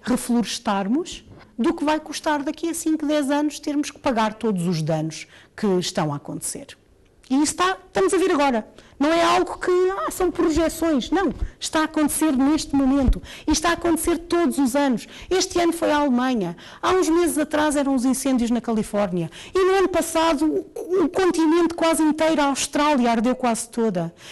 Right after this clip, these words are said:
E as cheias em Moçambique, que devastaram uma população, não sei quantos quilómetros quadrados. Ou seja, nós estamos constantemente a ver isto nas notícias. É quase diário agora.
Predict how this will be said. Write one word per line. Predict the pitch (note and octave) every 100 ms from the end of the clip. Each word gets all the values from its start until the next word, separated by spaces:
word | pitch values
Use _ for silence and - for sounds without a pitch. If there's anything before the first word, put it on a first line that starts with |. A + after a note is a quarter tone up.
| -
E | - F4+
as | F4+
cheias | - E4+ D#4+ D4+
em | D4+
Moçambique, | D4 D4 - C#4 A#3+ C#4+ C#4+ -
que | - A#3+ - - -
devastaram | A#3 C#4 - D4+ D#4 D4+
uma | D4
população, | D4 - F4+ F4+ C#4 C#4+ - D#4 D#4 D#4 - - - - -
não | D#4 D4 D#4+ E4 D4+ - - F4+ F4+
sei | F4+
quantos | - E4+ D#4+
quilómetros | - D4 D4 -
quadrados. | C#4 C4 C4 C4
Ou |
seja, | - D4+ C#4+
nós | D4 D4+
estamos | - D4 D4 D#4+ - - - _
constantemente | - F#4 G4 - F#4+ F#4 - F4 F4
a | E4
ver | E4+
isto | E4 E4
nas | E4+ E4
notícias. | D#4+ E4 E4 G#3 G3 - - -
É | E4+
quase | - D#4+ D#4 C4
diário | A3 B3+ A#3+ G#3+ F#3
agora. | F3+ E3+ E3 D#3+